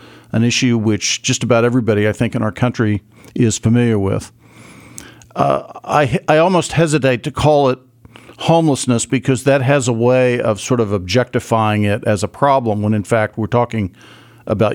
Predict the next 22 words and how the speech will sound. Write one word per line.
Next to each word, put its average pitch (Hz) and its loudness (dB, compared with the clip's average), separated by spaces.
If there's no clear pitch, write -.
humans 120 0
made 110 2
in 104 0
the 104 2
image 104 0
of 92 -4
God. 107 2
And 135 4
I 143 4
really 160 2
can't 147 -2
think 139 -2
of 117 2
anybody 127 2
who's 113 -2
better 127 2
qualified 127 2
to 110 0
be 113 2
with 120 0
us 113 -2
to 101 -2